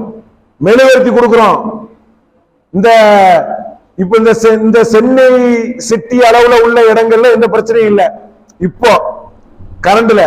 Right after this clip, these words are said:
அஞ்சு ஏற வட சென்னை இந்த சைடுலாம் ஓரளவுக்கு சரியாகி விட்டது.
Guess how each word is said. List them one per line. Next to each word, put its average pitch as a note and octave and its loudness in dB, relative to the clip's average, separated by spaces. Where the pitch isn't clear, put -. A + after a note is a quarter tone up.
அஞ்சு G#3+ 0
ஏற G3+ 2
வட G3+ 2
சென்னை G#3+ 0
இந்த G#3+ -2
சைடுலாம் A3 0
ஓரளவுக்கு A#3 2
சரியாகி A#3 2
விட்டது. G3 -2